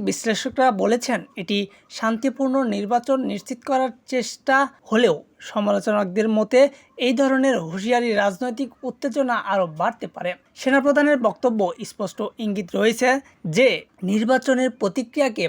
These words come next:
বাধাগ্রস্ত করার সুযোগ কাউকে দেওয়া হবে না। এনসিপির সমন্বয়করা বৈঠকের পর প্রকাশ্যে আসেনি, তবে অভ্যন্তরীণ সূত্রে জানা যায় তারা বিষয়টি গুরুতর সহকারে বিবেচনা করছে। সাধারণ মানুষের সামাজিক মাধ্যমে এই নিয়ে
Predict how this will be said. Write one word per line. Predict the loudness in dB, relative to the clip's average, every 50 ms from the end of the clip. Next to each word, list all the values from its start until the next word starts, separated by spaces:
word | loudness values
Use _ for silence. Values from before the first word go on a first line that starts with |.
| -4 -4
বাধাগ্রস্ত | -6 -4 -2 -4 -4 -4 -6 -8 -6 -8 -8
করার | -8 -2 0 2 4 4 2 2 0 _ _ -14 -10
সুযোগ | -10 -4 0 2 4 4 4 2 0 _ -4
কাউকে | 0 2 2 2 2 0 -2
দেওয়া | -2 0 0 0 0 2
হবে | 0 -2 -2 -2
না। | -4 -4 -6 -6 _ -10
এনসিপির | -10 -8 -8 -8 -8 -6 -8 -6 -6
সমন্বয়করা | -6 -6 -4 -4 -4 -4 -4 -4 -2 2 2 2 2 2 -2 _ -2
বৈঠকের | 0 0 0 2 0 -2 2 2 0 0 0
পর | 0 0 0 0 0 -4
প্রকাশ্যে | -4 -2 -2 -2 -2 -4 -6 -6 -6 -6
আসেনি, | -10 -8 -6 -6 -6 -8 -10 -14 -20 _
তবে | -6 -4 -2 0 0 -2 -2 -6 _ -2
অভ্যন্তরীণ | -2 -2 0 0 0 0 2 0 2 2 0 2 2 0 -4 -6 -10
সূত্রে | -12 -12 -12 _ -10 -10 -4
জানা | -2 -2 -2 -2 -2
যায় | 0 2 4 4 4 2 -2 -6 -20 _ -4
তারা | -2 0 0 0
বিষয়টি | 0 -4 -6 -2 -2 -2 -2 -2 -4 -4 -4 -2
গুরুতর | -2 -2 -2 0 0 2 4 4 2 2 0
সহকারে | -2 0 0 0 2 0 0 0 0 -2 -4 _ _ -6 -2
বিবেচনা | -2 2 2 2 2 2 0 -2 -2
করছে। | -4 -6 -6 -6 -4 -2 -2 -2 -2 -4
সাধারণ | -6 -4 0 0 0 0 -2 -2
মানুষের | -2 -2 -2 -2 -2 -4 -6 -6 -4
সামাজিক | -6 -4 -4 -4 -6 -6 -4
মাধ্যমে | -2 -4 0 0 0 2 2 0 0 -2 -6 _
এই | -2 0 2 2
নিয়ে | 4 4 4